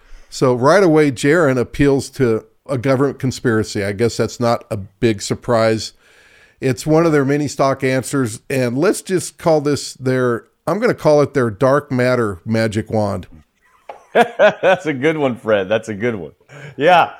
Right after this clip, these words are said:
Speaker 2: And by the way, Jaron is wearing a baseball cap emblazoned with a giant pot leaf and, like, the official T H C logo. So, kids,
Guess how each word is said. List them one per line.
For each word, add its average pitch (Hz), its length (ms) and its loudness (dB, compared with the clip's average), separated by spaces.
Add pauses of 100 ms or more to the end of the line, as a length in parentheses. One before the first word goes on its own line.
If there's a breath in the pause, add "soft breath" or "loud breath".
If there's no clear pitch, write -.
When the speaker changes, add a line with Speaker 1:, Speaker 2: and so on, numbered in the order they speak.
Speaker 2:
And 143 220 -6
by 165 160 4
the 175 100 0
way, 143 300 2 (560)
Jaron 139 800 0 (640)
is 120 240 -4
wearing 143 680 2
a 117 100 0
baseball 139 640 0
cap 117 500 0
emblazoned 127 760 -4
with 120 200 -6
a 113 40 -6
giant 139 580 -4 (140)
pot 156 400 2
leaf 98 560 -4 (100)
and, 101 300 -4
like, 104 240 -4
the 117 140 -2
official 135 500 -2
T 143 320 -4
H 123 220 -4
C 127 340 -4
logo. 107 880 -2 (360)
So, 143 440 0 (420 soft breath)
kids, 170 560 -2